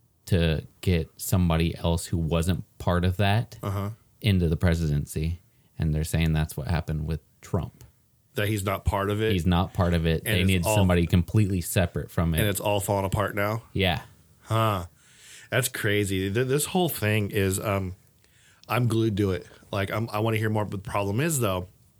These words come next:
Speaker 2: is the media. Um, you really have to, um, go to many different sources and then try to come up with your own conclusion.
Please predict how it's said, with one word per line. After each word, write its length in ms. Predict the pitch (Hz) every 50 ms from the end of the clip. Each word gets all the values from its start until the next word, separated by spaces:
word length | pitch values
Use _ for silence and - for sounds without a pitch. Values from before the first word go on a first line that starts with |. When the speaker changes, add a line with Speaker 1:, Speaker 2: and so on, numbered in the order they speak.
| _ _ _ _ _ -
Speaker 2:
is 340 | 90 90 92 92 90 90
the 80 | 98 92
media. 400 | 95 101 92 85 - - - - - - _ _ _ _ _ _ _ _ _ _ _ _ _ _ _ _ _ _
Um, 260 | 107 101 98 95 98 95
you 200 | 92 104 107 101
really 480 | 98 95 98 104 104 104 104 107 104
have 300 | 101 - 101 98 95 - -
to, 400 | - - 95 92 90 87 85 - - - - - -
um, 360 | - 87 90 87 85 85 90 - _ _ _ _ _ _ _ _ _ _ _ _ _ _
go 180 | 127 110 110 107
to 360 | 98 98 107 104 101 92 87 - _ -
many 540 | 95 98 98 101 104 110 113 113 113 110 101
different 320 | 95 101 - 110 104 -
sources 640 | - - 101 92 90 - - - - 107 - - - - _ _ _ _ _ _ _ _ _ _ _ _ _ _ _ _ _ _ -
and 180 | 117 104 101 92
then 300 | 104 107 101 98 95 92
try 200 | - - 110 101
to 80 | 98
come 220 | 95 - - 104 101
up 120 | 95 -
with 140 | 98 92 -
your 140 | 95 90 -
own 160 | 104 95 101
conclusion. 640 | 98 - 92 90 - - 98 95 98 110 110 113 117